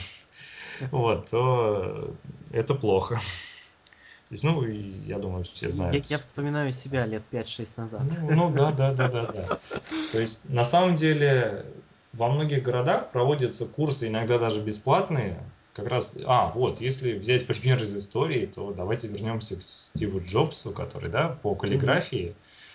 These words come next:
Speaker 1: прошел курс, и если бы его не было, то вообще неизвестно, как бы у него как раз с дизайном-то судьба сложилась. Вот, и я тоже раньше
Speaker 2: Говорят, что когда э, ему делали операцию, он, э,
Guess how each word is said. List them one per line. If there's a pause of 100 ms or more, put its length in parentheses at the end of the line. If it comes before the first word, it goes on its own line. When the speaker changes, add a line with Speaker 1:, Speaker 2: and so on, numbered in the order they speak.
(160)
Speaker 1:
прошел
курс,
и
если
бы
его
не
было,
то
вообще
неизвестно,
как
бы
у
него
как
раз
с
дизайном-то
судьба
сложилась. (1080)
Вот,
и (320)
я
тоже
раньше
Speaker 2:
Говорят,
что
когда (320)
э,
ему
делали
операцию,
он,
э,